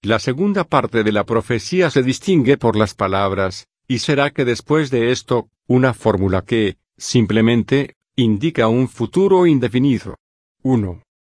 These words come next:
Capítulo dos, veintiocho a treinta y dos. De acuerdo con la oración de Moisés, Números once, veintinueve, Jehová promete un gran derramamiento de espíritu sobre todo el pueblo de modo que todos se harían profetas.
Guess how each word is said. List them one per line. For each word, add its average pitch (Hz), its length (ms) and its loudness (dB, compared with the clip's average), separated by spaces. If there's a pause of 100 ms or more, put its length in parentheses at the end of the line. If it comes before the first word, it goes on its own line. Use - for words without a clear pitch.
Capítulo 135 580 0
dos, 120 380 0 (220)
veintiocho 123 640 0
a 165 60 0
treinta 127 420 -2
y 98 80 -4
dos. 120 380 -4 (440)
De 98 240 0
acuerdo 120 460 -2
con 120 160 -2
la 104 100 0
oración 101 520 -2
de 160 100 0
Moisés, 120 840 -4 (180)
Números 160 560 2
once, 147 460 0 (260)
veintinueve, 117 840 0 (200)
Jehová 110 380 0
promete 120 420 0
un 123 220 2
gran 110 240 0
derramamiento 101 840 2
de 104 120 0
espíritu 147 520 -4
sobre 123 320 0
todo 143 340 0
el 113 140 -2
pueblo 127 340 2
de 113 120 2
modo 123 320 0
que 117 160 -4
todos 107 400 2
se 110 100 -2
harían 120 400 0
profetas. - 720 -4